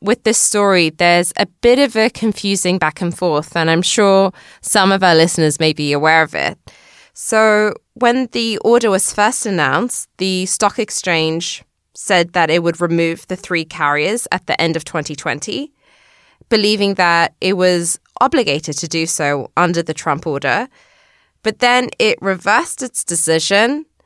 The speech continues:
and then in January, it did another one eighty turn and reinstated the original plan to drop the three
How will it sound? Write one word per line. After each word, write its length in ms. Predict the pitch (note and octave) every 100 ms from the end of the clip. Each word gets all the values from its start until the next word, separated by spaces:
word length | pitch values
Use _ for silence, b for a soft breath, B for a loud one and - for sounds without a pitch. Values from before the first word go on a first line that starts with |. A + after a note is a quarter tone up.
| _ _ _ _ _ -
and 360 | G#3 A3 A3
then 340 | A3 A3+ A3+ A3 -
in 360 | G#3 G3+ G#3
January, 640 | - D#4+ F4+ D4 C4+ B3+ -
it 160 | - G3
did 320 | G#3+ G#3 G3 -
another 480 | G3+ G#3+ B3+ C#4+
one 300 | B3 G#3 F#3 -
eighty 320 | F3 - F3
turn 480 | - G#3 G#3 G3+ G3 -
and 340 | G3 F#3+ F#3
reinstated 1160 | - F3+ G#3+ C4+ A#3+ A3+ - D#3 D#3 D#3+ C#3 - _ -
the 120 | E3
original 440 | D#3+ G#3+ - B3+
plan 500 | A#3+ G3+ E3+ E3 F3 E3+
to 160 | - G#3
drop 320 | - C3+ -
the 100 | E3+
three 440 | E3+ D3+ D3 -